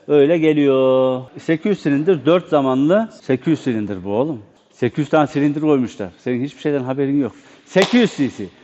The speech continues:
Sekiz yüz C C dört zamanlı çift silindirli bir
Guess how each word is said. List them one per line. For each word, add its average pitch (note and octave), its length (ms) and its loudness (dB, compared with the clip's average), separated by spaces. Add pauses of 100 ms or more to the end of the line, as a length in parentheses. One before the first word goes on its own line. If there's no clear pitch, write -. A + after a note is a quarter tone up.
(180)
Sekiz F#3 340 0
yüz G3+ 120 -2
C F3 140 0
C D3+ 200 2
dört G3 200 4
zamanlı F3+ 540 2 (300)
çift G#3+ 260 -2
silindirli D3+ 600 0
bir C#3 160 2